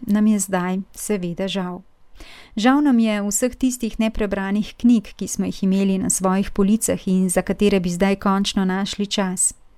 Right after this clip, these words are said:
Žal nam je za prebranimi, ki bi jih zdaj želeli prebrati ponovno. Žal, da si bolj sistematično ne oblikujemo svoje knjižnice, ki bi nam v teh dneh prišla zelo prav. Kajti zdaj končno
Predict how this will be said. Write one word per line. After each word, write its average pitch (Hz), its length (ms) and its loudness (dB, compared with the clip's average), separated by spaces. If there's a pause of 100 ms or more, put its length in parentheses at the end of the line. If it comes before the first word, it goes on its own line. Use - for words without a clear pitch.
(360)
Žal 202 260 2
nam 202 160 2
je 196 120 0
za 185 260 -2
prebranimi, 190 1000 0
ki 196 120 -4
bi 180 80 -4
jih 180 120 -4
zdaj 190 240 -2
želeli 196 420 0
prebrati 190 580 -2
ponovno. 202 580 2 (520)
Žal, 247 260 4
da 277 100 2
si 254 160 0
bolj 269 400 2
sistematično 226 1080 -2
ne 185 120 -2
oblikujemo 190 580 -2
svoje 190 340 -4
knjižnice, 196 640 0
ki 190 160 -6
bi 180 100 -2
nam 185 200 0
v 185 60 0
teh 208 300 0
dneh 190 260 -4
prišla 185 520 -4 (200)
zelo 180 340 2
prav. 175 360 2 (720)
Kajti 190 300 -2
zdaj 180 440 2 (380)
končno 220 680 4